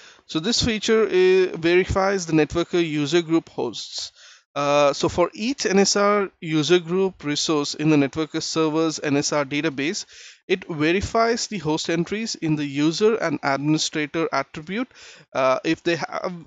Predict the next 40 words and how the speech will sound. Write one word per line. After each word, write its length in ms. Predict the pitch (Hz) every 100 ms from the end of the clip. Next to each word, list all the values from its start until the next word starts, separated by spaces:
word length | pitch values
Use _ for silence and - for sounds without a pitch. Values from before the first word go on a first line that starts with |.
| -
the 140 | 151
proper 880 | - 170 156 - 175 175 170 175 - _ _ _ 131
D 160 | 147
N 140 | 160 165
S 260 | 185 - -
entries 400 | 165 165 180 180
configured, 560 | - 165 165 165 170 160
and 300 | 143 139 127 - - _
then 420 | 139 185 208 185 147 _
the 600 | 139 156 156 156 156 151 143
tool 200 | 196 214
will 220 | 190 180 -
attempt 400 | 160 196 202 -
to 80 | 175
connect 380 | 165 156 160
to 160 | - 147
each 280 | 170 196 -
of 140 | 170
those 280 | 156 180 185
addresses 680 | 165 160 170 - 226 233 - -
on 220 | 147 143
port 340 | - 160 - -
seven 480 | - 151 139 147 143
nine 260 | 135 131 131
three 260 | - 131 131
eight, 260 | 135 131
which 180 | 156 127
is 300 | 120 123 - _ - - _
basically 440 | - 143 139 139 139
the 120 | 131 -
ping 220 | 160 147
tests, 440 | 131 120 - - -
uh, 180 | 123 123
that, 160 | 113 110 _
uh, 300 | 131 120 - - _ -
N 140 | 147
S 100 | 135
R 120 | 147 135
tools 360 | 139 120 151 - _ 151
does. 300 | 113 -